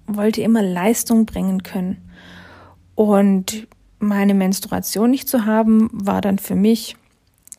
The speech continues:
irgendwo so eine Möglichkeit, immer leistungsfähig zu sein.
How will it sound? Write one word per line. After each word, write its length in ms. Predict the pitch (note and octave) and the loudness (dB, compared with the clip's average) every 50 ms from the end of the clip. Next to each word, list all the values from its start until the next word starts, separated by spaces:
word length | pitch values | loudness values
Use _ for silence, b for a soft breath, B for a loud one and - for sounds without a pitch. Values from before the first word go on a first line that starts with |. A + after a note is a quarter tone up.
| _ _ _ _ _ _ _ - - - - | _ _ _ _ _ _ _ -20 -20 -2 0
irgendwo 320 | A#3 G#3 G3 G3+ G3 G#3 | 0 0 2 0 0 0
so 160 | G3+ - G3+ F#3 | 0 0 0 0
eine 80 | F3+ | 2
Möglichkeit, 880 | F3 F3+ F#3 F#3 F3+ - A#3 A3 - - - - A#3 A#3 B3+ B3 - - b b b b b b b b b b | 2 0 0 -2 -2 -4 -4 -4 -4 -8 -10 -6 -4 -4 -4 -4 -6 -12 b b b b b b b b b b
immer 260 | A3+ G#3 F#3+ G3 F#3+ | -6 -4 -2 -2 -2
leistungsfähig 880 | F#3+ G3 G3+ G#3+ A3 - - - A#3+ A#3 - - - B3+ B3 A#3+ - - | -2 0 0 0 0 0 0 0 0 0 0 -2 -2 -2 -2 -4 -4 -4
zu 100 | - C4+ | -4 -4
sein. 300 | - D4+ D4 C4+ G#3+ | -2 -2 -2 -2 -2